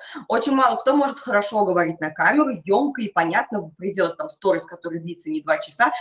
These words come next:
объяснить свою мысль, донести ее, чтобы это было прикольно и интересно.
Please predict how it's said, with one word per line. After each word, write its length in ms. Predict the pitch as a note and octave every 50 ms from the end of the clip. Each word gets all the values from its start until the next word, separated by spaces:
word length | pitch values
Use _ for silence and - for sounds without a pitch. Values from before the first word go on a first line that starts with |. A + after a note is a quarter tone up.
| - - -
объяснить 540 | - F#3 F#3 G3+ G3+ - - A3 G3+ -
свою 200 | - F#3+ F3+ F3
мысль, 300 | E3+ A3 D4+ D#4+ A3+ G#3+
донести 420 | F#3 F#3 F#3 F3 F3 - - - C4+ C4+
ее, 120 | A#3+ G3+
чтобы 260 | G3 - - E3 E3 F3
это 120 | F3 F3
было 180 | D#3+ E3 D#3+ D#3+
прикольно 340 | D#3+ E3 - F#3 F#3+ F#3+ E3+
и 60 | E3
интересно. 500 | D#3+ D#3+ - F3 D#3 C3+ A2+ - - _